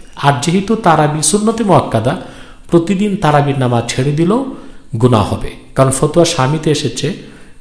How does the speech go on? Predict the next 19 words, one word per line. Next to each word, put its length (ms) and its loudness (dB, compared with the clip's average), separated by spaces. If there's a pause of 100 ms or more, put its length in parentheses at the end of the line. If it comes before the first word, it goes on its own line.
যে 480 0 (920)
ইয়াসামু 800 0 (220)
বিতারকি 640 0
সুন্নাতিল 720 0
মুআক্কাদাতি 880 -2
কাল 300 0
ওয়াজিব। 360 -2 (580)
কোনো 200 2
ব্যক্তি 640 -2 (720)
সুন্নত 380 0
মুআক্কাদা 480 2
তরক 300 2
করলে 160 2
গুনাহগার 520 4
হবে 260 0
সেই 380 0
রকম, 500 -2 (360)
ওয়াজিব 280 4 (120)
তরক 200 4